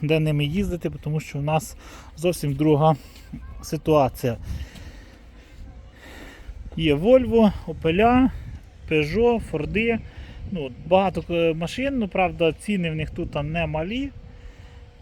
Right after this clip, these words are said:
Що кого зацікавить, телефонуйте, будемо оглядати. Всім дякую за увагу, до нових відео, до побачення.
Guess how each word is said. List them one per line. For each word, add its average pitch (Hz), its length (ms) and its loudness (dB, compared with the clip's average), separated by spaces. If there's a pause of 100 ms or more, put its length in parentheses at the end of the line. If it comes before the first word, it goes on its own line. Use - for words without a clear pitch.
(280)
Що 185 200 -2
кого 165 240 -2
зацікавить, 208 580 -2
телефонуйте, 175 640 -4
будемо 165 340 -6 (120)
оглядати. 135 640 -2 (280)
Всім 175 360 -2 (240)
дякую 151 280 -2
за 156 120 -4
увагу, 208 320 0
до 165 140 -8
нових 156 280 -8
відео, 185 240 -10
до 147 100 -14
побачення. 180 600 -8